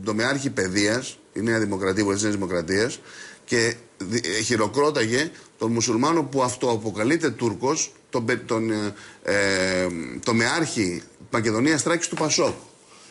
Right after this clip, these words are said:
Λοιπόν, εδώ βλέπετε ότι η νέα τάξη πραγμάτων έχει ισοπεδωθεί. Ένα κόμμα είναι.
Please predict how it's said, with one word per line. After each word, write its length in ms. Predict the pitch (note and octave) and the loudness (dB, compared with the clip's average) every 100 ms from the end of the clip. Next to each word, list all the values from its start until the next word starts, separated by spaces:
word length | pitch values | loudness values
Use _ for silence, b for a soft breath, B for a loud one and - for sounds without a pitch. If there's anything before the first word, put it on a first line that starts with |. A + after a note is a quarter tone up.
| B | B
Λοιπόν, 340 | C#3+ C#3 B2 F2+ B | -2 2 0 -2 B
εδώ 300 | A#2+ A#2 D3 | -2 2 2
βλέπετε 380 | E3 F#3 E3+ D3+ | 2 2 2 0
ότι 180 | A#2 | 0
η 40 | A#2+ | 0
νέα 160 | D3+ | 0
τάξη 200 | E3+ F3+ | 0 0
πραγμάτων 420 | D#3+ D#3 D#3 F3 F3 | 0 0 0 0 0
έχει 100 | F#3 | 2
ισοπεδωθεί. 640 | F#3 E3+ D#3+ C#3+ B2 - | 2 2 0 0 0 0
Ένα 280 | G#3 A3 G3+ | 0 2 0
κόμμα 340 | G#3+ G#3 B2+ | 0 0 0
είναι. 240 | F2+ E2 | -4 -8